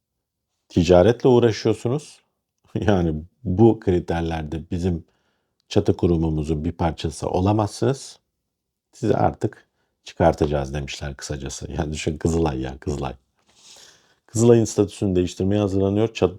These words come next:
çadır satışı nedeniyle tepki çeken Kızılay statüsü değişirse on bir ticari şirketi bulunduğu için artık uluslararası platformlarda karşılıksız ve gönüllülük esasına çalışan, göre çalışan dernek olarak tanınmayacak.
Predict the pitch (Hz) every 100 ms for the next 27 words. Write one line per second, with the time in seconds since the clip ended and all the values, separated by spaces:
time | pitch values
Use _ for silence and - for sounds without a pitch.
0 | - 95 92 117 113 101 - 107 98 95
1 | 95 90 87 90 - - 87 87 85 82
2 | 85 101 - 98 85 92 82 87 - 110
3 | - 113 110 110 107 - 87 95 98 101
4 | - 85 87 - 80 82 85 87 101 110
5 | - 107 - _ _ - 98 101 - 92
6 | 90 90 98 95 - - - 95 - 87
7 | 85 78 - - 90 82 - 95 - 104
8 | 87 73 85 87 95 92 95 107 101 95
9 | 95 90 - 85 - 82 - 107 - _
10 | _ _ _ _ - 90 85 92 85 101
11 | 98 85 90 92 85 82 98 - _ _
12 | - 92 95 92 85 73 69 65 67 -
13 | - _